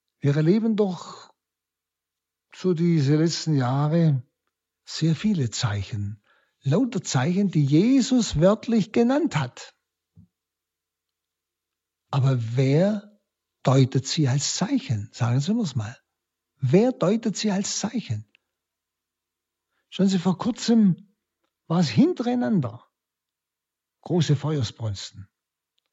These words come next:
Dann diese Stürme, die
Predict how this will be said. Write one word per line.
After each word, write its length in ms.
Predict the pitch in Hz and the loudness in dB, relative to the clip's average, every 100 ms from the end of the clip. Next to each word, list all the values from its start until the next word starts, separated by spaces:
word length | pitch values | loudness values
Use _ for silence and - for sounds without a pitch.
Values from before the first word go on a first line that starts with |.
| _ _ _ _ | _ _ _ _
Dann 420 | 147 143 120 120 | 2 2 2 -2
diese 260 | 139 127 139 | 0 2 0
Stürme, 840 | - - 180 131 120 107 95 101 _ - | -2 -6 -2 0 -2 -4 -6 -10 _ -8
die 160 | 123 | -8